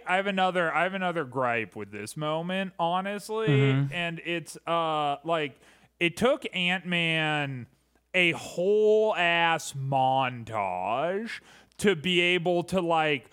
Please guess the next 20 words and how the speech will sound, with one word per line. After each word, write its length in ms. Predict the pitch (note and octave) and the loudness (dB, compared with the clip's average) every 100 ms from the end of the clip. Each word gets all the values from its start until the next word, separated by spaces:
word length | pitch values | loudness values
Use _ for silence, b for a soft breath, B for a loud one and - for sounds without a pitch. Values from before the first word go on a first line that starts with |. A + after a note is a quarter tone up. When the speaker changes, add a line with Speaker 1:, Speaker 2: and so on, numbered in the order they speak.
| b | b
Speaker 1:
harness 800 | - - E3 F3+ F#3+ G3 G3 - | -16 0 2 2 2 0 -2 -4
the 160 | F3 E3+ | -2 -2
power 720 | - - D#3+ E3 E3 D#3+ D3+ | -2 0 2 2 2 2 0
of 180 | C3+ B2+ | -2 -6
the 100 | C#3 | -4
suit 640 | - - D#3+ D3+ D3 - | -4 -2 0 2 0 -2
well 380 | C#3+ D3 D3+ D#3 | -2 2 2 2
enough 460 | D#3 D#3 D3 C#3+ - | -2 0 0 0 -4
that 160 | D3 | -6
he 220 | C3+ D#3+ | -4 -10
could 240 | C#3 D#3+ C3+ | -8 -10 -8
just, 320 | D3+ D3+ D3+ | -8 -8 -8
like, 340 | D3 C#3 C3+ | -6 -6 -6
do 260 | A2 D3 D#3 | -8 -4 0
all 280 | D3 D3 D3+ | 2 0 -2
of 100 | B2+ | -4
these 280 | C#3 C3 - | -6 -8 -8
things 540 | D3+ C#3+ C#3+ C#3+ C3+ | -6 -4 -6 -8 -10
on 320 | C3 C#3 C3+ C#3 | -4 -4 -4 -6
command, 760 | D3 C3+ B2 C3 C#3 D3+ D3+ | -8 -4 -4 -2 -2 -4 -6